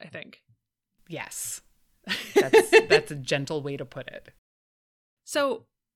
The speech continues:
Speaker 1: the other really nice thing about Ravelry, and I'm going to, I'm gonna do a little aside here. There are some alternatives to Ravelry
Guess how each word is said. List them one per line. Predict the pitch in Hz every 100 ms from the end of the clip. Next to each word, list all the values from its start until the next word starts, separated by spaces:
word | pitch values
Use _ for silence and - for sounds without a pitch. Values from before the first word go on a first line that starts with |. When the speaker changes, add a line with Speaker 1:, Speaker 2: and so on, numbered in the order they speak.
| _ _
Speaker 1:
the | 302 294
other | 294 381 370
really | 339 311
nice | 254 202 180 -
thing | 190 160 151 165 190 _ -
about | 196 180 170 160 - _ _ _ -
Ravelry, | 208 190 185 170 - -
and | 254 247 - _ _ _
I'm | 214 226
going | 233 247
to, | 247 220 -
I'm | - 202 196 -
gonna | 202 202 190
do | 190 190
a |
little | 175 175 175
aside | 165 175 170 170
here. | 170 165 160 180
There | 202 - -
are | 226 269
some | - 339
alternatives | 302 - 202 180 180 180 165 -
to | 202
Ravelry | 175 170 170 170 165